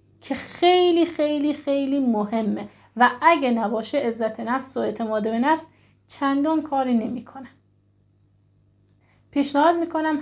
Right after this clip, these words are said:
حتماً صفحه دوره خودت رو باور کن خانومی رو ببین. حتماً بخون چی نوشتیم. اگه خواستی تو این مسیر همراهت باشیم، دمت گرم،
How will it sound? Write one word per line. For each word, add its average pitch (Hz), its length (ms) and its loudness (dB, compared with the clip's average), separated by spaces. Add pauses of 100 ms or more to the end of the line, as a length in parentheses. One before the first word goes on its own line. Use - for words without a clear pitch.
(100)
حتماً 226 540 -2
صفحه 233 720 -4
دوره 208 500 0
خودت 208 460 -4
رو 220 60 -4
باور 208 360 2
کن 214 240 -6
خانومی 220 560 -2
رو 269 120 -2
ببین. 220 420 -2 (1120)
حتماً 285 420 2 (160)
بخون 247 440 0
چی 214 260 -4
نوشتیم. 214 560 -6 (360)
اگه 269 300 4
خواستی 277 640 -2
تو 269 140 -8
این 254 180 -2
مسیر 240 400 -4
همراهت 233 600 0
باشیم، 220 460 -4
دمت 214 520 -4
گرم، 226 300 -2